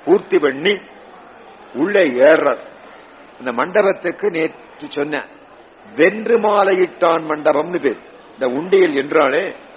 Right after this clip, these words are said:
அந்த மண்டபத்துக்கு வென்று மாலையிட்டான் மண்டபம். வென்று மாலையிட்டான் யார்? கிருஷ்ணன். ஏழு காளைகளை வென்று நப்பின்னை கழுத்துல மாலையை போட்டான் இல்லையா, அதனால வென்று மாலையிட்டான் யார் என்றால் கிருஷ்ணன்.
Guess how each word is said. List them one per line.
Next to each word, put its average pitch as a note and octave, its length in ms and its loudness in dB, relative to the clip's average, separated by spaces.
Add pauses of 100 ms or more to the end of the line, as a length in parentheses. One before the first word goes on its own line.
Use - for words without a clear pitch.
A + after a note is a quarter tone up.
(320)
அந்த C#3 220 -2
மண்டபத்துக்கு F3+ 760 -2 (200)
வென்று F3+ 440 -4 (120)
மாலையிட்டான் E3+ 840 -2
மண்டபம். C3 440 -4
வென்று G3 300 -2
மாலையிட்டான் E3+ 680 -2
யார்? D3+ 260 -2
கிருஷ்ணன். E3 460 -8 (1040)
ஏழு F#3+ 320 4
காளைகளை F3+ 640 0
வென்று D3 340 -6 (880)
நப்பின்னை G3+ 580 0
கழுத்துல F3 460 4
மாலையை E3+ 440 2
போட்டான் E3 380 2
இல்லையா, F#3+ 260 0 (520)
அதனால D3+ 400 2
வென்று F#3+ 320 -4
மாலையிட்டான் F3 800 2
யார் E3+ 300 4 (160)
என்றால் D#3 460 -2
கிருஷ்ணன். G3+ 520 -8